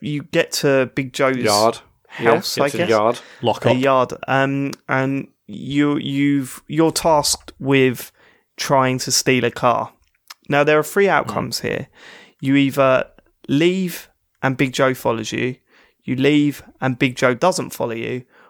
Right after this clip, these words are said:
Speaker 1: or you leave and Big Joe doesn't even notice you're in there. So just breaking it down to those three before we go into details, what was the outcome for everyone?
Speaker 3: Uh,
Speaker 1: Sean?
Speaker 3: so I, yeah, sabotaged his vehicle so that he couldn't come after me. So I think he was alerted but couldn't,
Speaker 1: But
Speaker 3: yeah,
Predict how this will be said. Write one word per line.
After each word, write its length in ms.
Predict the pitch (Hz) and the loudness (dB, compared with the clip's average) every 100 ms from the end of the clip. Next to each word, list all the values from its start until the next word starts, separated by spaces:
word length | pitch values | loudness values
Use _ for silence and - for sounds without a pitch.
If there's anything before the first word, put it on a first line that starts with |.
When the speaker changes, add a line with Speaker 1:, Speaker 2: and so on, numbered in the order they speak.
| _ _ | _ _
Speaker 1:
or 440 | 131 131 127 127 - _ _ _ - | -2 0 2 0 -4 _ _ _ -14
you 220 | 135 135 | -4 -2
leave 460 | 135 135 131 123 - | 0 2 0 -2 -6
and 220 | 123 120 | -4 -2
Big 160 | 117 127 | -2 -4
Joe 200 | 143 127 | 0 0
doesn't 260 | 123 123 123 | 0 -4 -6
even 220 | 120 127 | -8 -4
notice 340 | 127 127 - | -4 -4 -6
you're 140 | 123 123 | -6 -6
in 140 | 120 | -6
there. 280 | - - - _ _ _ - | -8 -10 -14 _ _ _ -6
So 320 | - 147 143 - | 0 2 2 0
just 240 | - 185 - _ _ - | 0 0 0 _ _ -14
breaking 440 | 160 180 202 208 | 0 0 2 0
it 60 | - | 2
down 180 | 175 | 2
to 100 | 147 | 2
those 460 | 147 143 131 - - - | 2 2 0 -4 -8 -12
three 320 | - 143 131 | -2 0 0
before 280 | - - 127 | -2 -2 -2
we 80 | 117 | 0
go 120 | 131 | -2
into 180 | 123 123 | -2 -4
details, 640 | 135 127 - 110 113 - - | -2 -2 -2 -2 -4 -10 -12
what 240 | - 131 160 | -8 -2 -2
was 100 | 156 | 0
the 100 | 151 | 0
outcome 340 | 143 - - | 0 -2 -8
for 160 | 113 - | -8 -10
everyone? 380 | 101 104 113 123 - | -10 -10 -10 -12 -4
Speaker 3:
Uh, 180 | 113 113 | 0 2
Speaker 1:
Sean? 160 | 147 | 4
Speaker 3:
so 60 | 151 | 4
I, 140 | 113 110 | 4 2
yeah, 320 | 110 113 101 | 2 0 0
sabotaged 520 | - 127 117 120 110 | 0 -2 0 -2 0
his 120 | 110 | -2
vehicle 460 | - 107 - 101 98 | 0 0 0 -2 -2
so 180 | - 98 | -2 -4
that 80 | |
he 60 | 101 | -4
couldn't 240 | - 92 | -6 -6
come 120 | 87 92 | -4 -4
after 220 | 90 - | -4 -8
me. 80 | 85 | -6
So 120 | 101 | -4
I 20 | |
think 140 | 101 120 | -2 -2
he 60 | |
was 80 | 113 | 0
alerted 560 | 110 113 107 101 101 101 | 2 2 2 0 -2 -2
but 180 | 107 - | -6 -4
couldn't, 280 | 110 98 | -4 0
Speaker 1:
But 180 | 117 135 - - - | 2 0 -4 -20 -10
Speaker 3:
yeah, 220 | 104 | -8